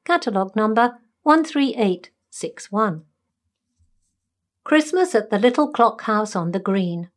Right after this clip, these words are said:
by Eve Devon. Harper Impulse, twenty seventeen. Narrator Elizabeth Goodrich. After giving his heart last year only to have it given away the very next day,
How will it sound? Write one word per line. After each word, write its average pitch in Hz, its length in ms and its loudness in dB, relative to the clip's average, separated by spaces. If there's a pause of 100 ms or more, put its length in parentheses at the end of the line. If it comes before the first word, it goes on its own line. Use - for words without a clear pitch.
by 262 160 4
Eve 208 400 -2
Devon. 185 400 -4 (480)
Harper 202 440 2
Impulse, 254 560 2
twenty 190 360 -6
seventeen. 202 720 -2 (320)
Narrator 277 680 2
Elizabeth 220 560 0
Goodrich. - 520 -8 (1600)
After 294 280 4
giving 277 240 6
his 226 180 2
heart 220 380 0
last 196 340 -2
year 208 260 2
only 226 360 4
to 190 160 -4
have 185 160 -4
it 190 160 -12
given 220 200 2
away 185 360 0
the 202 120 -2
very 190 260 0
next - 360 -6
day, 269 400 2